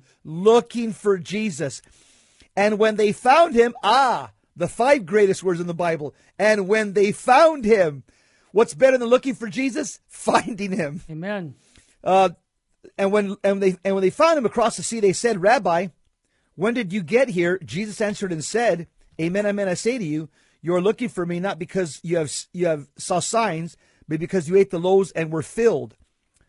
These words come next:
Speaker 1: Do not work for food that perishes, but for the food that endures for eternal life." So he's preparing them for his Eucharistic discourse in a few more verses, "which the Son of Man will give you, for on him the Father, God, has set his seal."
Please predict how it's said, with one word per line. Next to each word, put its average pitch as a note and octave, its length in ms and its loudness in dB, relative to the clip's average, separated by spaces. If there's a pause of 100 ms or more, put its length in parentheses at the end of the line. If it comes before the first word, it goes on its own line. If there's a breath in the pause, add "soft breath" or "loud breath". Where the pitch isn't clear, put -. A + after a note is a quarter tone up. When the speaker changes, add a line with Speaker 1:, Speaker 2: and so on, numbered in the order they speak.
(140)
Speaker 1:
Do D#3 80 -6
not C4+ 240 2
work C4 160 -2
for F#3+ 120 -8
food G#3 180 -8
that E3 160 -6
perishes, G3+ 400 -2
but D#3 160 -8
for E3 120 -10
the C#3+ 100 -10
food G3 200 -4
that F#3 100 -2
endures F3+ 320 -2
for E3 120 -10
eternal E3 300 -8
life." F#3 260 -2 (340 soft breath)
So F#3+ 160 -4
he's F3 160 -2
preparing G#3+ 480 -2
them E3+ 80 -8
for F3 140 -6
his C#3+ 160 -6
Eucharistic F3+ 520 -4
discourse D#3+ 600 -4
in D3+ 80 -8
a C#3 40 -12
few E3+ 180 -10
more E3 140 -2
verses, D3+ 480 -6 (460 soft breath)
"which F3+ 220 4
the F3 60 -8
Son A#3 200 0
of G#3+ 60 0
Man G#3+ 180 0
will E3 140 -2
give G3+ 260 0
you, D#3+ 260 -6 (380)
for F#3 220 0
on F3+ 100 2
him A#3+ 160 0
the A3 100 -2
Father, G3+ 580 0 (340)
God, F3+ 420 2 (220)
has G3+ 200 -2
set E3+ 200 0
his E3+ 120 -2
seal." D#3+ 440 -6